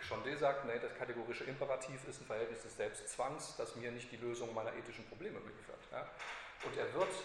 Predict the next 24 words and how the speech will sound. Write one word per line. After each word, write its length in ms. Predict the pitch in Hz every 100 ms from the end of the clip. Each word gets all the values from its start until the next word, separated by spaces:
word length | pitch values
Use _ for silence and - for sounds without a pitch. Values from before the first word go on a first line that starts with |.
| - - 92 -
er 220 | 123 - -
hält 220 | 160 220 143
diesen 200 | 127 113
herrschaftskritischen 960 | 131 185 - 123 - - 107 - - 107 - - - -
Impuls 380 | 113 - 123 113
auch 100 | 110 -
vollkommen 460 | 147 - - 113 107 110
drin. 160 | 127 -
Für 80 | -
ihn 320 | - 131 139
ist 120 | 131
die 60 | -
Frage, 360 | - 117 120 - 127
wie 60 |
realisiere 600 | 143 117 107 107 117 127 110
ich 200 | - -
ein 120 | 101 -
gegenseitiges 760 | 117 - 110 98 98 101 98 95
Verhältnis 400 | 101 - - -
der 100 | -
Anerkennung. 320 | - - - - - - - - 160 - - - - - - - - - - - - - - - - - - - - - - -
Und 140 | 117
das 160 | 117 -
heißt, 520 | 113 113 147 - -